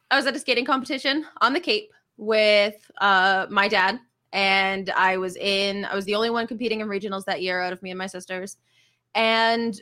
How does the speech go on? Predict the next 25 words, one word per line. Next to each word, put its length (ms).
we 420
went 260
to 60
Star 180
Market 440
to 440
grab 240
dinner 280
'cause 140
we 60
were 80
at 100
a 40
hotel 320
on 100
the, 80
on 140
the 60
Cape. 320
And, 680
um, 600
my 200
dad 240
said, 400
"Hey, 240